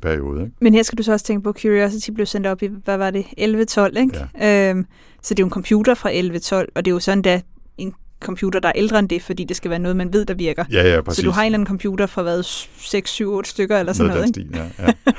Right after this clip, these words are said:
Speaker 1: ja, ja.
Speaker 2: <laughs> Så det tror jeg allerede alene i det her, du vil blive
Speaker 1: Ja.
Speaker 2: lidt træt her, Anders.
Speaker 1: Jeg vil næsten hellere lege med en mikrobit, <laughs> end, end det er.
Speaker 2: Jeg kender, du kan godt lide de nye dimser, så
Speaker 1: Ja.
Speaker 2: det,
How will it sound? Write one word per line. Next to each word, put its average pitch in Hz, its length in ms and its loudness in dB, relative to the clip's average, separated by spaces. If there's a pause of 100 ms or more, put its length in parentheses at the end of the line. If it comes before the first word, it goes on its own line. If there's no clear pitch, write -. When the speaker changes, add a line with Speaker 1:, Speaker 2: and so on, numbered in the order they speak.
(380)
Speaker 1:
ja, - 0 -
ja. 113 60 2
Speaker 2:
<laughs> - 0 -
Så - 200 -6
det 220 180 -10
tror - 140 0
jeg 190 80 2
allerede 214 260 4
alene 208 260 2
i 214 40 2
det 208 140 0
her, 247 100 4
du 202 140 -2
vil 185 120 0
blive 190 120 2
Speaker 1:
Ja. 175 60 4
Speaker 2:
lidt 185 100 0
træt 202 240 0
her, - 180 2
Anders. 208 160 4
Speaker 1:
Jeg 117 80 6
vil 131 80 4
næsten 135 260 4
hellere 98 220 2
lege 82 180 2
med 90 120 4
en 78 80 4
mikrobit, 80 400 0
<laughs> - 280 0
end, - 20 -2
end 80 460 -4
det 73 180 -2
er. - 40 -4
Speaker 2:
Jeg 78 80 -6 (380)
kender, 226 160 0
du 226 100 -2
kan 240 40 -12
godt 233 140 4
lide 226 140 -2
de 226 60 -2
nye 220 180 4
dimser, 185 360 -2 (220)
så 190 180 -4
Speaker 1:
Ja. 202 40 0
Speaker 2:
det, 190 300 2